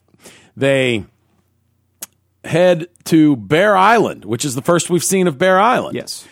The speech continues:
Speaker 1: This is Mormont's home. This is the former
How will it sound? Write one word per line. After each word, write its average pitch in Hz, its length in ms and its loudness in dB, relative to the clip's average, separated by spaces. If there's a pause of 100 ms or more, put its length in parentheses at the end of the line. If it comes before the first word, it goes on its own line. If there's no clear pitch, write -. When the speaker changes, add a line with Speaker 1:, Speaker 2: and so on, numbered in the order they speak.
(160)
Speaker 1:
This 139 160 -4
is 156 160 -4
Mormont's 190 460 0
home. 120 180 -4
This 143 160 -2
is 151 200 -2 (340)
the 135 260 -2
former 208 720 0